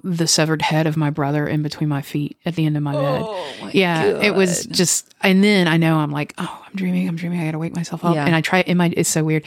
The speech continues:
Speaker 1: In my dream, I try to bite my fingers because I know that the pain will wake me up, but
Speaker 2: Mm-hmm.
Speaker 1: it's not, I'm not really biting my fingers in
Speaker 2: Mm-hmm.
Speaker 1: real life, so I can't feel anything.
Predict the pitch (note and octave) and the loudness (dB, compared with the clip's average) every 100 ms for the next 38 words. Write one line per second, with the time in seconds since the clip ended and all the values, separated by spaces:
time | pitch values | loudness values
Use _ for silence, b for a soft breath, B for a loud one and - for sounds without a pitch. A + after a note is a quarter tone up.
0 | B B B F3+ D#3+ D#3+ D#3+ D#3 - D#3 | B B B 2 2 4 4 2 2 -2
1 | D3 D3 D3+ D#3+ D3+ D#3 D#3 F3 F#3 F#3+ | 0 -2 0 -4 -2 -2 0 0 0 0
2 | - F3+ D#3 - D3+ - D3+ D3+ D#3 - | -2 -4 -4 -2 0 0 2 2 0 -2
3 | D#3 - D#3 D#3+ D#3+ D#3 D#3 D#3 F#3 E3+ | -4 -2 -2 0 -2 -2 -2 0 2 2
4 | D#3+ E3+ F3 E3+ D#3 D#3 D#3 D3 D3 D#3 | 2 0 0 0 -2 -2 -2 -2 -2 -2
5 | D#3+ F3 F3+ F3+ G3 F3+ F3+ F3+ F3 E3+ | 0 0 2 2 2 2 2 2 2 0
6 | E3 F#3 F#3+ D#3+ - - - D#3+ E3 F3 | -2 -2 -2 -2 -2 -4 -4 -4 0 0
7 | F#3 G3+ G#3 F#3+ | 0 0 -2 -4